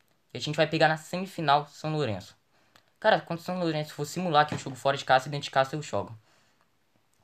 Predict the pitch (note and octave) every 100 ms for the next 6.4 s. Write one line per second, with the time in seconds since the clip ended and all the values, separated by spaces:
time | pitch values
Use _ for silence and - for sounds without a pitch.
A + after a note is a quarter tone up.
0 | - - - C#3+ C3+ D#3 F3 E3 - D3
1 | F3+ A#3+ D4+ F#3 - _ _ _ _ _
2 | D#3+ E3+ G3+ A#3+ G#3 A3 A#3+ D#3+ D3+ D#3
3 | - G#3+ B3 B3+ D3+ G#2+ G#2 G#2+ F#3 G#3
4 | A3 _ _ - A2+ - D3+ D3 C3 C#3
5 | D#3+ D#3 - - B2+ D#3 - G3+ G#3 -
6 | - G3+ A3+